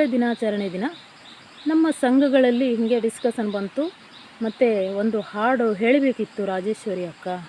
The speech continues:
ಅಂಥೇಳಿ, ಆ, ಹೇಳಿದ್ರು. ಅವಾಗ ನಾನು ಅಂದ್ಕೊಂಡೆ, ಆ, "ಏನು ಮಾಡುವ?" ಅಂಥೇಳಿ ಒಂದು ದಿನ ಆಲೋಚನೆ ಮಾಡಿದೆ.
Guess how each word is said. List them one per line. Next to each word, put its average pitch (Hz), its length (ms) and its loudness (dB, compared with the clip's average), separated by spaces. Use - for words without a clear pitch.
ಅಂಥೇಳಿ, 196 560 -4
ಆ, 202 60 -10
ಹೇಳಿದ್ರು. 190 400 -2
ಅವಾಗ 294 200 2
ನಾನು 269 280 4
ಅಂದ್ಕೊಂಡೆ, 254 600 2
ಆ, 262 220 -2
"ಏನು 311 220 6
ಮಾಡುವ?" 220 380 2
ಅಂಥೇಳಿ 202 440 -4
ಒಂದು 277 480 2
ದಿನ 254 160 4
ಆಲೋಚನೆ 247 400 2
ಮಾಡಿದೆ. 170 360 -4